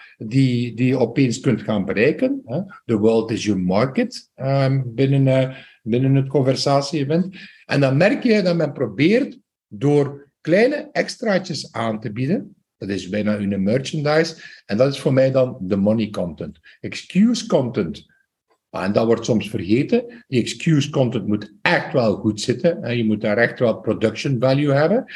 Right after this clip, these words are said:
En je moet kijken naar iets wat er moet. Kijk naar Tomorrowland. Hoe zij, ja, alhoewel, daar moet je nu wel betalen om toegang te hebben. Maar kom,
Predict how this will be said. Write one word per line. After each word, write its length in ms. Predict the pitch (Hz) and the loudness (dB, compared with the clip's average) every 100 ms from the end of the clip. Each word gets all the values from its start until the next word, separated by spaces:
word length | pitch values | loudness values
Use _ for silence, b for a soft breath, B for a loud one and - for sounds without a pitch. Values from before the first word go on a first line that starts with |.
| B B | B B
En 180 | 120 | 0
je 80 | 117 | 2
moet 160 | 101 101 | 0 -2
kijken 340 | - 120 117 120 | 0 2 2 2
naar 180 | 113 | 2
iets 140 | 110 107 | 2 0
wat 200 | 117 - | -2 0
er 80 | 104 | 0
moet. 340 | 110 107 98 - | 0 -2 -12 -2
Kijk 240 | 120 120 | -2 0
naar 140 | 120 104 | -4 -4
Tomorrowland. 760 | 107 101 120 143 156 202 196 B B _ | -2 2 2 2 2 2 0 B B _
Hoe 140 | 123 | -4
zij, 300 | 107 123 127 | 0 2 2
ja, 140 | 120 117 | 0 -2
alhoewel, 420 | 110 120 127 120 | -2 0 0 2
daar 180 | 127 127 | 2 0
moet 160 | 127 | -2
je 60 | - | -4
nu 120 | 117 | -2
wel 160 | 110 135 | 2 0
betalen 440 | 139 156 156 160 | 0 0 2 2
om 120 | 156 | 0
toegang 340 | 156 160 151 156 | -4 0 0 2
te 60 | |
hebben. 240 | 165 170 151 | 0 0 -2
Maar 100 | 107 | -2
kom, 220 | 147 139 | -2 -4